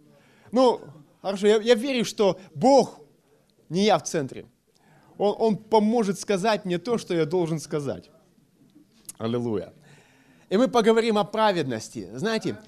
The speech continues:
сидя здесь, мы можем видеть, как Бог рисует или складывает эту картину из пазлов.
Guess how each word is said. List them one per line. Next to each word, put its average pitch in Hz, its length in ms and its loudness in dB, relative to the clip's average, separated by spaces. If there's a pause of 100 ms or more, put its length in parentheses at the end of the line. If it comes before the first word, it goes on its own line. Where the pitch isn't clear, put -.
(920)
сидя 254 420 0
здесь, 180 800 0
мы 175 160 0
можем 220 380 2
видеть, 180 400 0
как 165 180 -4
Бог 185 420 4 (300)
рисует 202 1040 2 (800)
или 202 160 2
складывает 190 760 2
эту 175 160 -6
картину 202 460 -2
из 180 220 -8
пазлов. 123 520 -2